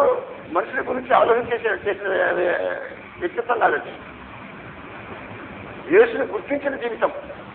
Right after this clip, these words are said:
యేసు ఎవరో ఎరిగిన జీవితం, యేసుని కనుగొన్న జీవితం, యేసుని వెంబడించే జీవితం,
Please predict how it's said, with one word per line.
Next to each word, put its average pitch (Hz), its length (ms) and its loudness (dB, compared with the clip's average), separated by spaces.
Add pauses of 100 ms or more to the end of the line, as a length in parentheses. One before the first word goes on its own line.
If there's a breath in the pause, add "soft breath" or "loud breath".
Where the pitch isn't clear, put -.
(380)
యేసు 202 300 6
ఎవరో 208 280 8
ఎరిగిన 220 300 6
జీవితం, 226 380 -4 (2000)
యేసుని 214 520 4
కనుగొన్న 233 400 2
జీవితం, 220 380 -2 (1800)
యేసుని 220 460 4
వెంబడించే 220 480 2
జీవితం, 190 380 -2